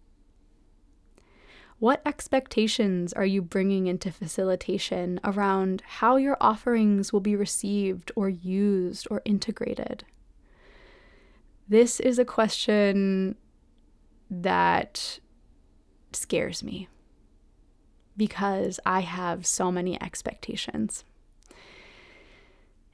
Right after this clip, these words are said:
And every day I have to work to dismantle them,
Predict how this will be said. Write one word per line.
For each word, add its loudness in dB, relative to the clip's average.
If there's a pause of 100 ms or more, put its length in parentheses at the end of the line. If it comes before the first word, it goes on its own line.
And 6 (600)
every 4
day 8
I 2
have -4
to 0
work -4
to -6
dismantle -4
them, -6